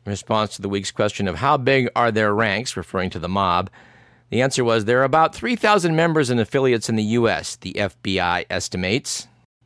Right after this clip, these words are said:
And they refer to the five families of New York, Gambino, Bonanno, Colombo, Genovese, and Lucchese,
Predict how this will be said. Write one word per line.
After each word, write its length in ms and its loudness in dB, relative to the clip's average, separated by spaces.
And 180 2
they 80 4
refer 300 2
to 80 2
the 100 -2
five 440 2
families 680 -2
of 100 -6
New 140 0
York, 440 -2
Gambino, 640 0
Bonanno, 540 0
Colombo, 500 -2
Genovese, 600 -4
and 260 -6
Lucchese, 580 -4